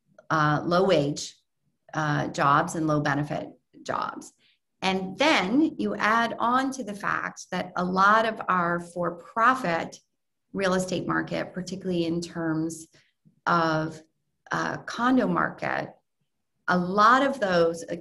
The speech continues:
you look at the condo building and you think, "Oh, we're building housing. Why isn't the price of housing going down?" Many of those units are not homes. They're bank accounts,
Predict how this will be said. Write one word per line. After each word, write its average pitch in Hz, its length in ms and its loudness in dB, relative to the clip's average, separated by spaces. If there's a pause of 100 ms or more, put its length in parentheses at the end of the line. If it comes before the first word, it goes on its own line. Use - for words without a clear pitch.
you 180 180 0
look 214 220 0
at 208 120 -4
the 180 80 -2
condo 233 480 0
building 170 320 4
and 165 80 0
you 165 60 -2
think, 247 180 -6
"Oh, 349 80 -4
we're 226 140 -2
building 190 360 0
housing. 180 680 -2
Why 170 180 2
isn't 180 240 -6
the 180 60 -12
price 165 320 -6
of 175 80 -4
housing 165 400 0
going 160 240 -6
down?" 175 480 2 (480)
Many 277 360 6
of 247 120 2
those 190 280 0
units 190 760 -4 (360)
are 196 180 2
not 208 380 6
homes. - 920 -4 (400)
They're 180 360 -4
bank 196 240 0
accounts, - 600 -10